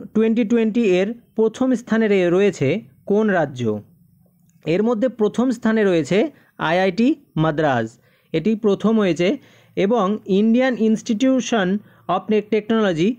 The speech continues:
এই আইআইটি এর ফুল ফর্ম। ইন্ডিয়ান ইনস্টিটিউট অফ টেকনোলজি, এই যে এখানে বলে দেওয়া আছে, এটি আইআইটির এর ফুল ফর্ম। আইআইটি খড়গপুর এর র্যাঙ্ক ফাইভ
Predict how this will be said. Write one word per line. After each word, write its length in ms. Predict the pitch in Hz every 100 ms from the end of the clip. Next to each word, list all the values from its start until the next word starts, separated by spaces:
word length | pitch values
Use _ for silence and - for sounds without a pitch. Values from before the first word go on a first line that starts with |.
| -
এই 200 | 175 214 -
আইআইটি 540 | 165 175 185 190 185
এর 160 | 220 302 -
ফুল 280 | _ - 208
ফর্ম। 420 | - 151 107 107 117 _ _ _ _ _ _ _ _ _ _ _ _ _ _ 190
ইন্ডিয়ান 460 | 208 233 254 262 202
ইনস্টিটিউট 640 | 214 233 247 226 277 -
অফ 240 | 180 180 240 - _ -
টেকনোলজি, 580 | 185 185 180 165 143 214
এই 100 | 160
যে 120 | 160
এখানে 260 | 170 175 175 - -
বলে 280 | 170 156 170
দেওয়া 200 | 165 147
আছে, 260 | 131 147 214 233 _ _ _ _ -
এটি 340 | 147 151 156 - _ _ _ _ _ _
আইআইটির 460 | 143 151 165 196 208
এর 100 | 190
ফুল 300 | - 180 160
ফর্ম। 340 | 131 107 104 - _ _ _ _ _ _ _ _ _ _ _ _ _ -
আইআইটি 420 | 151 185 214 254
খড়গপুর 720 | 233 - 190 220 - 214 175 196 _
এর 360 | - 196 - 175
র্যাঙ্ক 380 | 175 196 240 240 _ _ _ _ -
ফাইভ 360 | 185 170 120